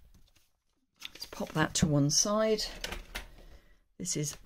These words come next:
nearly dry, so good enough to pop the face on. And the face is just this beautiful little couple of eyes and a really beautiful little smile. So let's just stamp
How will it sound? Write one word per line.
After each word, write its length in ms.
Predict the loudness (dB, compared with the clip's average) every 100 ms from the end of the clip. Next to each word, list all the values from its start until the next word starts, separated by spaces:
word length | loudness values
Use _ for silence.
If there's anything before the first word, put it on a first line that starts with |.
| -20 -20 -20 -20 -20 _
nearly 360 | 8 10 10 6
dry, 400 | 6 8 10 10
so 380 | 10 12 12 12 8 12
good 160 | 12 12
enough 420 | 12 12 12 4
to 520 | 2 6 12 12 12 10 2 -12 -20 -20 -20 _ _ _ _ _ _ _ _ _ _ _ _ _ _ _ _ -10
pop 260 | -6 -6
the 100 | -6
face 400 | 2 8 8 8
on. 260 | 10 12 10
And 140 | 10
the 40 | 8
face 340 | 12 12 12
is 100 | 8
just 220 | 8 6
this 160 | 6 4
beautiful 640 | 4 8 10 10 10 8
little 280 | 10 10 10 6
couple 200 | 0 8
of 80 | 12
eyes 480 | 12 12 12 12 8 6
and 280 | 8 8 8
a 140 | 6 4
really 440 | 2 8 12 12 10
beautiful 560 | 8 10 10 8 4
little 260 | 4 4 6
smile. 800 | 10 10 12 12 12 12 12 10 0 -20 -20 -2
So 240 | 2 4
let's 300 | 4 4 -2
just 840 | 0 6 8 6 4 4 4 2 -4 -12 -20 -20 _ _ _ _ _ _ _ _ _
stamp 420 | -10 -2 0 -2